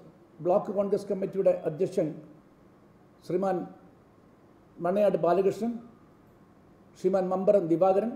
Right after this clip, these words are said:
ശ്രീമാൻ രാധാകൃഷ്ണൻ മാസ്റ്റർ, ശ്രീ സി ടി സജിത്ത്, മഹിളാ കോൺഗ്രസിൻ്റെ ജില്ലാ അധ്യക്ഷ ശ്രീമതി രജനി രമാനന്ദ്, യൂത്ത് കോൺഗ്രസിൻ്റെ സംസ്ഥാന ഉപാധ്യക്ഷൻ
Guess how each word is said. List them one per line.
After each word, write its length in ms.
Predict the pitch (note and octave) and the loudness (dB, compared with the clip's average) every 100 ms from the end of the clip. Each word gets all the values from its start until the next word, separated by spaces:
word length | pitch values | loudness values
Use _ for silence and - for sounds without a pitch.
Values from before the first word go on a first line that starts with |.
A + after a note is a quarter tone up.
| - - - _ _ - - _ - _ | -12 -20 -20 _ _ -20 -20 _ -20 _
ശ്രീമാൻ 240 | - F#3 F#3 F3 | -4 -2 0 2
രാധാകൃഷ്ണൻ 460 | F3 G3 F#3+ - G3+ | 4 4 2 -4 -4
മാസ്റ്റർ, 300 | F#3+ F#3+ A3+ A3+ - - - - - - - - - - | -4 -2 -4 -4 -12 -20 -20 -20 -20 -20 -20 -20 -12 -2
ശ്രീ 100 | G3 - | -2 0
സി 100 | G#3 G3+ | -6 -4
ടി 100 | G3+ | -4
സജിത്ത്, 380 | F3 E3 A3+ - - - - - - _ - - - - - _ - - - _ | 0 0 -2 -8 -20 -20 -20 -20 -20 _ -20 -20 -20 -20 -20 _ -20 -20 -20 _
മഹിളാ 340 | E3 D#3+ G#3 G#3 G#3 | -4 2 4 4 0
കോൺഗ്രസിൻ്റെ 400 | G3+ G3 - D#3+ | -4 -4 -4 -2
ജില്ലാ 200 | F3+ F#3+ G3+ | 0 2 0
അധ്യക്ഷ 300 | E3+ F3+ - F#3 - - - - - - - _ _ - _ - | 0 -4 0 -2 -2 -8 -20 -20 -20 -20 -20 _ _ -20 _ -2
ശ്രീമതി 340 | G3 G3 F#3+ F#3+ - - - - D#3 | 0 2 2 0 -4 -20 -20 -2 0
രജനി 320 | E3+ G#3 G#3+ F3+ | 2 2 4 4
രമാനന്ദ്, 440 | F3 F#3+ A3+ A3+ - - _ _ - - _ _ _ _ - _ _ _ _ _ _ _ | 2 0 -2 -4 -14 -20 _ _ -20 -20 _ _ _ _ -20 _ _ _ _ _ _ _
യൂത്ത് 220 | F3+ F#3 A3 | -2 0 0
കോൺഗ്രസിൻ്റെ 440 | G#3+ G3+ G#3+ F3 F3 | 0 0 -2 -4 -4
സംസ്ഥാന 360 | F3 G#3 G3+ G3 - D#3 | 0 0 0 -2 -4 0
ഉപാധ്യക്ഷൻ 500 | F3+ F3 F3 F3+ | 0 0 -2 -4